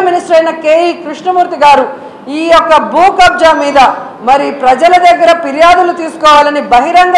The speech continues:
విచారణకి మరి ఆయన అనౌన్స్ చేసిన వెంటనే ఎందుకు చంద్రబాబు నాయుడు దాన్ని రద్దు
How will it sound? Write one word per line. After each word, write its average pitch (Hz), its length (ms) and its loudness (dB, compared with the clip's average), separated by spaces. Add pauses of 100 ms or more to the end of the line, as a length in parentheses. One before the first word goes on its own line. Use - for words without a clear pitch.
(120)
విచారణకి 311 580 -2 (400)
మరి 285 180 4
ఆయన 285 140 0 (100)
అనౌన్స్ 339 380 0
చేసిన 339 260 0 (120)
వెంటనే 339 360 2 (400)
ఎందుకు 415 240 -2 (100)
చంద్రబాబు 359 560 2
నాయుడు 320 220 0 (100)
దాన్ని 311 220 2 (100)
రద్దు 262 260 2